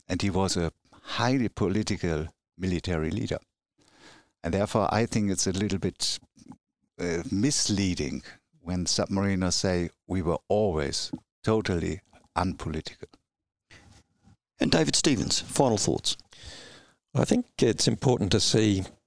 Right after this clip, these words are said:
Speaker 3: U eight six two's patrol, not just in the voyage itself and what happened, but that bigger picture. Um,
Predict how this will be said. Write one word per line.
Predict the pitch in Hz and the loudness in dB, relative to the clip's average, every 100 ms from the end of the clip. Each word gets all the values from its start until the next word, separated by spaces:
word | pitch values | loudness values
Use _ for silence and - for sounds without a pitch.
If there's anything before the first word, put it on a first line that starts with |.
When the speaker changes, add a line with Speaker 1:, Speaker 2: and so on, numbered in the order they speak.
| _ _ - | _ _ 2
Speaker 3:
U | 127 | 4
eight | 110 107 | 4 2
six | 127 - | 0 0
two's | - 120 110 107 - | 2 2 2 2 -2
patrol, | - - 135 117 95 90 - - - | -2 2 4 4 4 2 -2 -6 -2
not | 127 127 - | 0 0 2
just | 117 104 - - - _ _ _ _ | 2 2 0 -4 -10 _ _ _ _
in | 117 101 | 0 0
the | 95 90 - _ | 0 -2 -6 _
voyage | 107 117 113 95 | 0 2 2 0
itself | - - 117 107 - | 0 2 4 4 2
and | 98 95 | 0 2
what | 101 | 2
happened, | 113 110 110 85 - | 2 2 0 0 -2
but | - - - | -2 -2 0
that | 113 - | 0 2
bigger | 151 120 | 2 2
picture. | - 131 - - - - - - - - - - - | 2 0 0 0 0 -4 -8 -18 -18 -14 -14 -10 0
Um, | 120 107 104 101 | 4 4 2 0